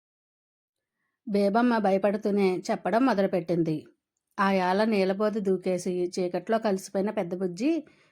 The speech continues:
సరాసరి రాజుగారింటికి వెళ్ళిపోయాడు.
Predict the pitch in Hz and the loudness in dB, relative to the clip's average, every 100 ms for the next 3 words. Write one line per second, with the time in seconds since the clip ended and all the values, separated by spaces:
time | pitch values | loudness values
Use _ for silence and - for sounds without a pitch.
0 | _ - 185 185 196 202 214 247 190 185 | _ -4 0 0 0 0 0 2 0 0
1 | 196 214 190 180 226 220 202 196 180 175 | 0 0 0 -2 0 0 0 0 0 0
2 | 160 | -2